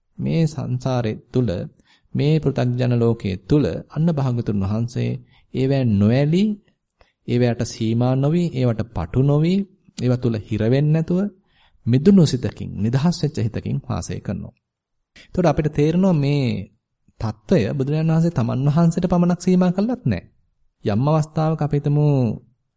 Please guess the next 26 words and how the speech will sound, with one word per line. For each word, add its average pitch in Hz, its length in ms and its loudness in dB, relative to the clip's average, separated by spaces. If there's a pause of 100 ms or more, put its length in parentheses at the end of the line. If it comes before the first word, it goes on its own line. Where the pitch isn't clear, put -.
(320)
රහතන් 131 340 0
වහන්සේලා 139 460 2
සම්බන්ධයෙන් 95 580 -4 (160)
බුදුරජාණන් 160 440 0
වහන්සේ 120 300 -2
එතකොට 147 200 -4
හුඟක් 127 300 -2
වෙලාවට 120 500 0 (600)
මෙන්න 143 160 2
මේ 151 200 4
මිදුණු 123 400 4
ස්වභාවය, 101 600 -2 (260)
දේවල් 123 360 0
ග්‍රහණය 120 440 0
නොකරන 120 440 2
ස්වභාවය, 92 560 -6 (180)
අල්ලන්නේ 135 400 0
නැති 123 200 0
ස්වභාවය, 98 540 -4
ඒවා 123 280 -2
තුල 147 200 0
හිර 127 260 0
නොවෙච්ච 135 440 2
ස්වභාවය. 104 500 0 (500)
ඉතින් 180 280 -4
ඒ 143 200 2